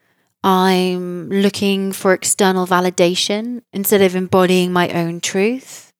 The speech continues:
and embodying my own self-worth. And so, yeah, all of this has been coming up, and I'm like, "Okay, this is making me feel really, really uncomfortable." And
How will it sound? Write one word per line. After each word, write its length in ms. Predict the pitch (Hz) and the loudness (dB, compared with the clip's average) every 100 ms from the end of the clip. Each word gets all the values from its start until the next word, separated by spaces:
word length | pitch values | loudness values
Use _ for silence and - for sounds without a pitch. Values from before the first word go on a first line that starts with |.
| _ | _
and 120 | 208 | 0
embodying 500 | 196 190 190 190 180 | 2 4 4 2 2
my 160 | 180 - | 0 0
own 300 | 180 180 170 | 0 0 -2
self-worth. 1000 | 175 180 170 - 175 65 - 214 - - _ _ _ _ _ _ _ - - - _ | -2 0 0 -2 -2 -2 -2 -8 -16 -20 _ _ _ _ _ _ _ -20 -20 -20 _
And 200 | 226 226 | -2 0
so, 560 | 233 220 214 208 208 202 _ _ _ | 2 4 4 2 0 -4 _ _ _
yeah, 340 | 208 247 247 180 | -2 0 0 0
all 280 | - 254 277 | 2 4 6
of 80 | 247 | 4
this 180 | 226 214 | 2 -2
has 120 | 208 | -4
been 160 | 196 | -6
coming 320 | 196 202 214 247 | -2 -2 0 0
up, 220 | 247 - | -2 -4
and 120 | 202 | -4
I'm 80 | 196 | 0
like, 260 | 185 - - - - - _ | 0 -2 -10 -20 -20 -20 _
"Okay, 440 | 254 294 262 240 247 | 0 2 4 4 4
this 200 | 240 285 | 2 2
is 140 | 285 | 2
making 240 | 254 240 | 2 0
me 120 | 220 214 | -2 -2
feel 200 | 208 190 | 0 0
really, 320 | 185 180 175 | 2 0 0
really 240 | 180 175 | -2 0
uncomfortable." 880 | 170 175 190 - 190 - - 202 220 _ _ _ _ _ _ _ _ _ | -2 -4 -6 -8 -6 -2 0 -2 -6 _ _ _ _ _ _ _ _ _
And 480 | 220 226 226 226 220 | 0 4 4 2 -2